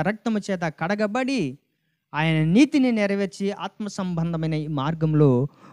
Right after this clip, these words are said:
ముందుకు కొనసాగాలి ప్రతిదినము ప్రార్థనా పూర్వకముగా. ఆ రీతిగా ఉంటే తప్పకుండా దేవుని మందిరంలో ఉన్నటువంటి ఆనందాన్ని, సంతోషాన్ని నీవు, నీ కుటుంబం అనుభవిస్తారు.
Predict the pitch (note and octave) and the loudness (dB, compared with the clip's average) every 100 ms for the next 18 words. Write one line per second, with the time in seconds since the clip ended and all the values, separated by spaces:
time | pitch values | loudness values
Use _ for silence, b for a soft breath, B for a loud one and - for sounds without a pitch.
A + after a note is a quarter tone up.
0 | - C3+ D3+ E3 D#3 D#3+ D3+ D3+ D3 C#3+ | -2 6 10 12 10 6 0 -2 -2 -2
1 | C#3 C3+ C3 C3 C#3 C3+ C3 C3+ C#3 C3+ | 0 -2 -2 0 0 0 -2 0 2 2
2 | C3 C3+ C3+ C3 C3 B2+ - C3 B2+ A#2+ | -2 -4 -4 -4 -2 -2 -2 -2 0 -2
3 | B2 A#2 B2+ A2+ - _ _ - B2 F#3 | -4 -4 -4 -8 -10 _ _ -8 -2 -2
4 | F#3 F3+ D#3+ G3+ G#3 B3 G#3 _ _ _ | 0 -2 0 -2 -2 -4 -6 _ _ _
5 | _ _ _ _ - D3+ F3+ E3 D#3+ D#3 | _ _ _ _ -6 -4 -4 -4 -4 -2
6 | C3+ A#2 b b B2+ F3+ F#3 F#3+ E3+ F3 | -4 -6 b b -2 2 2 2 0 0
7 | G3+ G3 G3 F#3 F3+ F3 E3 E3 D#3 D#3 | 2 2 2 2 0 -2 -4 -4 -4 -2
8 | D3 A2+ A3 F#3 C3+ F3 A3 G#3+ G3 F3+ | -4 -6 -12 -10 -2 2 2 2 0 -2
9 | E3+ E3 D#3+ D#3+ E3 E3+ D3+ D3 C#3+ D3+ | -4 -4 -6 -4 -6 -6 -6 -4 -2 -2
10 | D3 D3 C#3 C#3 C3+ C3+ C3+ C3 B2+ C3 | -4 -4 -6 -8 -8 -8 -8 -10 -10 -8
11 | C3 B2 - C3 B2 A#2 | -8 -8 -12 -8 -8 -10